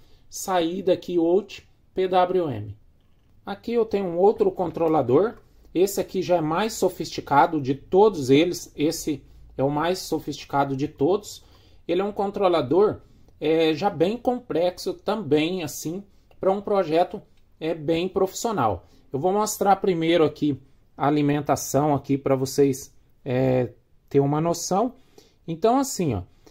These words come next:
ele tem alimentação aqui positiva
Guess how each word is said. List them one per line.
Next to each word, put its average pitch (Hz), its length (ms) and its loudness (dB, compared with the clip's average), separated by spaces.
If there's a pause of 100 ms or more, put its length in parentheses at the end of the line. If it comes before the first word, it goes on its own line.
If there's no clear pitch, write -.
(240)
ele 202 280 4
tem 202 320 2
alimentação 175 840 0
aqui 160 200 -2
positiva 156 920 0